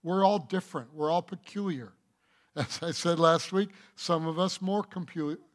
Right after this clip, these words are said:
peculiar than others. But the reality is, you have a role and a purpose here as a member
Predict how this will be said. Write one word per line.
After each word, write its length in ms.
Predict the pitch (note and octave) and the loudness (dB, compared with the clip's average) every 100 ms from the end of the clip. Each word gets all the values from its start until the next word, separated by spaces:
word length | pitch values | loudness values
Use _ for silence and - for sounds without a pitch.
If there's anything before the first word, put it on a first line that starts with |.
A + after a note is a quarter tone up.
| _ _ _ | _ _ _
peculiar 560 | F3+ - E3+ D3+ D3+ D#3 | -10 -4 0 2 0 0
than 160 | E3 | 0
others. 500 | G3+ G3+ A#2 - - _ _ _ _ _ _ _ _ - | 0 0 -6 -14 -20 _ _ _ _ _ _ _ _ 0
But 140 | F#3+ | 2
the 100 | G3+ | 4
reality 680 | F#3 G3 G#3 A#3 A3+ G#3+ A3 | 6 10 10 10 8 6 8
is, 380 | B3 F3+ E3 - _ _ | 8 6 0 -10 _ _
you 680 | D#3 D3+ G#3 C#4 G3+ F3+ F3 _ - | -12 0 2 4 2 2 -2 _ 2
have 520 | A#3 A3 E3+ E3 - G#3 | 6 8 8 4 2 4
a 160 | F#3 | 4
role 560 | F3 A3+ A3 D#3+ D#3 - - | 8 8 8 6 0 -4 -6
and 180 | F3+ F3 | 0 2
a 80 | D#3+ | 0
purpose 640 | - - A#3+ A#3+ E3+ - | 0 4 4 2 -6 -6
here 560 | - B3 E3+ B2+ B2+ B2+ _ _ - | -4 0 0 -2 -8 -12 _ _ -4
as 220 | E3 D#3 | -2 0
a 40 | D3+ | -2
member 640 | E3 F#3+ E3+ C#3 C#3 | 0 0 0 -2 -4